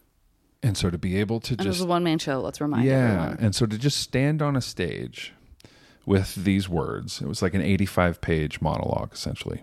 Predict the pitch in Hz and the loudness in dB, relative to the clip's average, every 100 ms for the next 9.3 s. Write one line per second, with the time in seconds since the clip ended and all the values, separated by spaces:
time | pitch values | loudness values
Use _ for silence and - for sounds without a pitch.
0 | - - 160 143 - - - - - 90 | -10 -6 -4 -6 -14 -20 -20 -8 0 2
1 | 82 73 69 - 110 - _ _ _ _ | 2 0 -4 -8 -12 -16 _ _ _ _
2 | _ _ _ _ - 113 - 113 - 113 | _ _ _ _ 2 2 2 0 0 2
3 | 101 90 87 - 82 76 73 65 - 92 | 4 4 0 0 0 0 -2 -4 0 0
4 | - 92 85 80 80 80 - - - - | 0 0 0 0 0 0 -2 -8 -10 -10
5 | - - - - 95 90 82 80 71 92 | -12 -16 -20 -2 2 4 6 4 2 2
6 | 85 78 - - - 90 80 76 - - | 2 2 -2 -4 -2 0 0 -4 -10 -18
7 | - 90 90 87 82 - 73 71 - 76 | -6 -2 0 0 0 -2 -2 -4 -6 -6
8 | 80 78 78 76 - - 80 82 71 - | -4 -2 -2 -4 -6 -4 -2 -2 -4 -6
9 | 87 53 | -8 -10